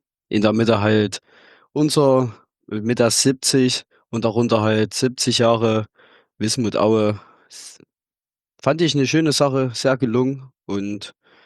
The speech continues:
ja, u-, umso schöner auch die Tore von Anthony Barilla und Omar Sijaric. Bei Barilla kann ich mich noch erinnern, vielleicht der ein oder andere, der zugehört hat oder vielleicht auch jetzt im Nachgang noch reingehört hat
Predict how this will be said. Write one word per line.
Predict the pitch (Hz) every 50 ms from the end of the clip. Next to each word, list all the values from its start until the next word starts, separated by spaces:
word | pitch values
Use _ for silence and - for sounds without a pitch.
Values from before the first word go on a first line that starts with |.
| _ _ _ _ _ -
ja, | 107 107 107 101 101 98 - _ _ _ _ _ _ _ _
u-, | - 117 117
umso | 127 135 147 139 151 135
schöner | 120 - 151 151 147 143
auch | 120 123 131 117
die | - 135 123 120 117
Tore | - - 147 160 156 139 117
von | - 123 120 117 113 117 113 113 107 104 101 - -
Anthony | 123 131 127 127 117 117
Barilla | 104 117 104 104 135 151 156 135
und | 98 110 110 -
Omar | - 123 139 139 131 131
Sijaric. | - - 110 113 123 139 135 135 139 151 - - - - - - - - - _ _ _ -
Bei | 107 107 110 107 107 107 107 107 104 101 - - _ _ _ _ _
Barilla | - 107 104 131 135 135 127
kann | 120 131 127
ich | 127 123 113
mich | 131 131 120
noch | 131 107
erinnern, | 110 107 107 104 113 123 139 139 131 127
vielleicht | - - - 123 107 107 110 117 - -
der | - 101 92
ein | 113 123 123
oder | 117 - 101
andere, | - 117 113 - 120
der | - 107 107 107 101 -
zugehört | - - 139 131 135 127 120 113 -
hat | 131 113 117 - 139 143 -
oder | - 135 135 127
vielleicht | - 123 110 117 123 -
auch | 127 117
jetzt | 113 117 117 -
im | 120 110
Nachgang | 113 120 123 - - 123 113 113
noch | 110 107 - -
reingehört | 113 120 131 127 131 117 117 113 107 -
hat | 120 120 117